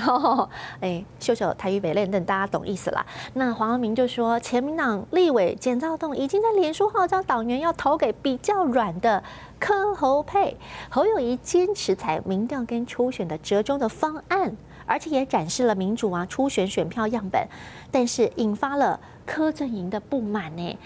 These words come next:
总而言之，现在双方就还是瞧不拢啦。好，王金平其实昨天也跟柯文哲来做一个见面了嘛。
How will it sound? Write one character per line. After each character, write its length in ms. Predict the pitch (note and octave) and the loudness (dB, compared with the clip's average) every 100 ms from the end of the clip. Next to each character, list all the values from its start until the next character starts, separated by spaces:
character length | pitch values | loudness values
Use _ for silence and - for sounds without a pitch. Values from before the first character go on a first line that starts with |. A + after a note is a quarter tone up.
| - - | -18 -8
总 120 | - C4 | 0 0
而 40 | |
言 160 | D4 C#4+ | 0 -4
之， 140 | D#4 | -4
现 180 | D4+ D4 | -4 -2
在 200 | C4+ G3+ | -2 -2
双 260 | - D#4 E4 | -6 -8 -6
方 160 | E4 | -2
就 100 | F4 | -2
还 180 | E4+ B3 | 0 0
是 120 | E4 | -2
瞧 260 | D#4+ - B3 | -2 -2 -2
不 160 | D#4+ | 0
拢 200 | E4 G3+ | 0 0
啦。 200 | D3+ - - - - | -2 -8 -8 -16 -14
好， 180 | - A#3 | -2 2
王 180 | B3+ D#4+ | 4 2
金 200 | G#4+ A4+ | 2 0
平 340 | - G3 F#3+ | -2 -2 -2
其 140 | G#3+ - | -2 -2
实 100 | G#3 | 0
昨 160 | G3+ | 0
天 260 | F#3 A3+ G#3+ | 0 0 0
也 80 | F#3 | 0
跟 180 | F#3 G3 | -2 -2
柯 160 | - | 2
文 160 | G#3+ F3 | 2 2
哲 140 | E3+ | 0
来 120 | E3 D#3+ | -2 -2
做 160 | A3 | -2
一 60 | G3 | 0
个 80 | F#3 | -2
见 240 | - A3 | -4 -4
面 180 | G3+ G3 | -2 -4
了 120 | D#3 | -6
嘛。 260 | D3 F2+ | -6 -10